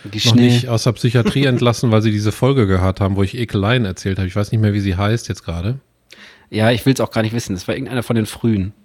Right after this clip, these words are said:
Speaker 2: Aber da haben wir, glaub ich, einen, einen Shitstorm, sag ich jetzt mal, gekriegt. Von
Speaker 1: Ein Ekel-Shitstorm.
Speaker 2: Ekel-Shitstorm. <laughs> Aber da ist mir, da bin ich reingeplatzt und zwar hatte ich einen Schlüssel von der Wohnung und normalerweise habe ich, ähm, diesen Mann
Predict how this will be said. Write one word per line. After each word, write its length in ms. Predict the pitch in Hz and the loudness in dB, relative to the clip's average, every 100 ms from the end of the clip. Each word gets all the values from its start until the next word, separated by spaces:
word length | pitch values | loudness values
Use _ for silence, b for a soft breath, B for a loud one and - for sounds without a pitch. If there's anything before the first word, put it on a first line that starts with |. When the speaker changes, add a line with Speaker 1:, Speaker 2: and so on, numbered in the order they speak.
| - | -8
Speaker 2:
Aber 160 | 98 | -2
da 80 | 95 | 0
haben 100 | 101 | 0
wir, 80 | 110 | 0
glaub 140 | 101 98 | 0 -2
ich, 140 | 98 | -4
einen, 240 | 101 95 92 92 | -4 -4 -6 -8
einen 180 | 92 - - | -10 -10 -10
Shitstorm, 920 | - - 202 196 - - 90 85 85 | -4 2 2 2 -4 -2 0 -2 -4
sag 180 | 82 | -4
ich 60 | 82 | -4
jetzt 180 | 85 - | -6 -6
mal, 120 | 85 | -8
gekriegt. 540 | 78 - - - - - _ _ | -10 -14 -14 -14 -18 -20 _ _
Von 200 | - 87 | -14 -10
Speaker 1:
Ein 140 | 80 | -4
Ekel-Shitstorm. 680 | - 202 113 - 104 - - 165 | 0 0 0 0 -2 -2 -4 0
Speaker 2:
Ekel-Shitstorm. 680 | 117 101 - - - 82 - | 2 0 -4 -8 -8 -6 -8
<laughs> 60 | - - B 220 B B B B | -8 -10 B -12 B B B B
Aber 140 | 117 113 | 0 2
da 140 | 135 | 4
ist 180 | 170 - | 2 4
mir, 200 | 156 156 | 4 4
da 100 | 139 | 4
bin 80 | 180 | 4
ich 80 | 180 | 4
reingeplatzt 520 | 147 165 - 101 - 127 | 2 0 0 -2 -2 -6
und 140 | 110 | -6
zwar 160 | - 135 | -2 0
hatte 120 | 131 | 0
ich 100 | - | -4
einen 60 | 120 | -4
Schlüssel 320 | 180 190 151 | -4 -2 -2
von 180 | - 120 | -2 0
der 140 | 110 | 0
Wohnung 320 | 123 170 110 | 2 2 2
und 80 | 104 | 0
normalerweise 720 | 107 117 139 127 127 127 117 | 0 -2 -2 0 0 0 0
habe 140 | 120 | 0
ich, 200 | 120 - | -4 -6
ähm, 280 | 131 123 117 | -6 -2 0
diesen 260 | 110 117 117 | 0 0 2
Mann 380 | 110 117 131 | 2 0 0